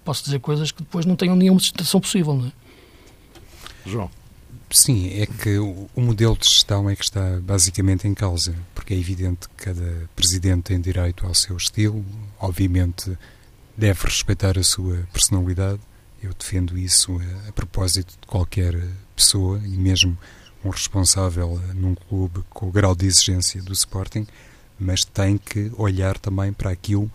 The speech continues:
Speaker 3: que, no fundo, é o seu principal caderno de encargos, ou seja, fazer do Sporting uma instituição credível, vencedora, desejavelmente vencedora,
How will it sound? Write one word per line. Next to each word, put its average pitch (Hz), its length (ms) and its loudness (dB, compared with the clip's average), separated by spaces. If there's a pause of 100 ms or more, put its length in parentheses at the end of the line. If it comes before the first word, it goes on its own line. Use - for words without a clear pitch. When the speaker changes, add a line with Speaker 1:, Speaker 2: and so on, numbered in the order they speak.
(260)
Speaker 3:
que, - 100 -2
no 95 100 2
fundo, 107 400 -2 (420)
é 110 120 -6
o 107 80 -2
seu 120 200 4
principal 123 520 0
caderno 117 560 0 (180)
de 117 380 2
encargos, 107 680 2 (100)
ou 98 60 -4
seja, 92 460 0 (400)
fazer 90 640 2
do 90 120 -8
Sporting 101 680 0
uma 98 360 0
instituição 90 760 0 (280)
credível, 107 580 0 (320)
vencedora, 98 720 2
desejavelmente 90 920 -2
vencedora, 98 840 0